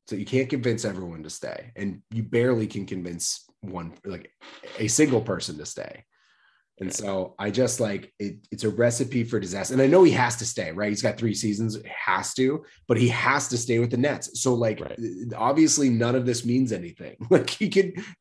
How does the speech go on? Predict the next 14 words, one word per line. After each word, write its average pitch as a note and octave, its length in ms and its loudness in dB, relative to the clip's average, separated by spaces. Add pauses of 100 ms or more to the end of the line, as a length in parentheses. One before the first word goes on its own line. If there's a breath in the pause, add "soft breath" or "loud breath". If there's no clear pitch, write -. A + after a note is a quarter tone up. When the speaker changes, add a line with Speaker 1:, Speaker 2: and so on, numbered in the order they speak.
(120)
Speaker 1:
torpedo D#3+ 520 4
his C#3+ 120 2
way C#3 200 4
out C3+ 120 4
of A2+ 120 2
any B2+ 240 2
team D#2 320 -8
if - 100 -18
he D#2 80 -8
wanted A1+ 300 -12
to. - 260 -12 (160)
Speaker 2:
You A2+ 120 0
have B2 240 4
to, F#2+ 200 -10